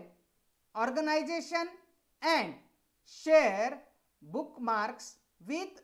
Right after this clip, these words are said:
other users, et cetera. External links are the important S E O factors to rank a website higher in search engine.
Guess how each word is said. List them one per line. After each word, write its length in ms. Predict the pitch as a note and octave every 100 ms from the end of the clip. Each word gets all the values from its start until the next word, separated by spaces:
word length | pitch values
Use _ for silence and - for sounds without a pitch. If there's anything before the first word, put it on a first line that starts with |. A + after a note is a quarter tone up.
| _
other 600 | F#3+ G3+ A3+ G#3+ D4+ F4 F4 - -
users, 760 | E3 A#3 B3+ A#3 C#4 D#4 D4+ - -
et 160 | E3+
cetera. 500 | - D3 C3+ F3 E3+ - _ _ _ _ _ _ _ _ _ _ _
External 540 | - A#3+ - D#4+ D#4 D#4
links 380 | E4 F4+ - - _ _ _ _
are 300 | G#3+ A#3+ B3 B3+ - _ _ -
the 160 | G#3
important 600 | A#3 A#3+ D4 D4 E4 E4 - _ _ -
S 260 | D4+ D4+ -
E 160 | A#3+ A#3+
O 200 | B3 B3
factors 640 | A#3+ B3 - D4+ D#4 - - _ - _
to 120 | A#3 A3
rank 380 | B3 D4+ E4+ - _ -
a 140 | G3+
website 580 | F#3+ A#3+ A#3+ - C#4+ D4+ - _ _
higher 460 | - A#3 C#4+ F4 E4+ -
in 260 | A#3+ B3 -
search 480 | - - B3+ D#4+ D#4+ - _
engine. 480 | F#3 E3+ E3+ C#4